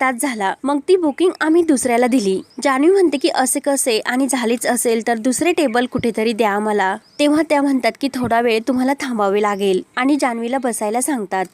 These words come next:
त्यानंतर इकडे अथर्व रेवाच्या रूममध्ये येतो आणि रेवाला म्हणतो की, "तू मला मूर्ख समजते का काय? त्या अभिषेकने तुला मिठी मारली हे मला समजणार नाही का?" तर रेवा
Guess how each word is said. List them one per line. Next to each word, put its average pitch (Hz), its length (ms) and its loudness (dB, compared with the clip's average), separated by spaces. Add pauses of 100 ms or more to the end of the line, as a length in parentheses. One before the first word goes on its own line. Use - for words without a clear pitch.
(220)
त्यानंतर 311 520 2
इकडे 277 340 -2
अथर्व 262 360 -2
रेवाच्या 247 460 0
रूममध्ये 208 480 0
येतो 214 320 0 (300)
आणि 285 220 0
रेवाला 285 320 0
म्हणतो 277 320 -2
की, 277 60 -4 (120)
"तू 240 140 -6
मला 247 240 -2
मूर्ख 247 320 -2
समजते 220 560 -2
का 214 200 -2 (200)
काय? 208 240 0 (520)
त्या 262 120 0
अभिषेकने 269 600 -2
तुला 320 240 0
मिठी 294 340 0
मारली 247 440 -2
हे 262 120 0
मला 247 220 0
समजणार 240 520 -2
नाही 220 380 -4
का?" 196 160 0 (100)
तर 220 100 0
रेवा 208 260 0